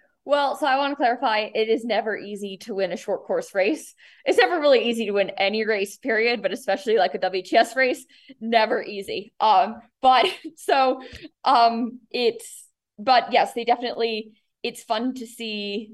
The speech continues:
them, I think, just do things their own way. And that's, I think,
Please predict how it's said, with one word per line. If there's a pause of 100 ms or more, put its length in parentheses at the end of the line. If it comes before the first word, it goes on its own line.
(120)
them, (720)
I
think, (800)
just (280)
do
things (160)
their
own
way.
And
that's, (140)
I
think,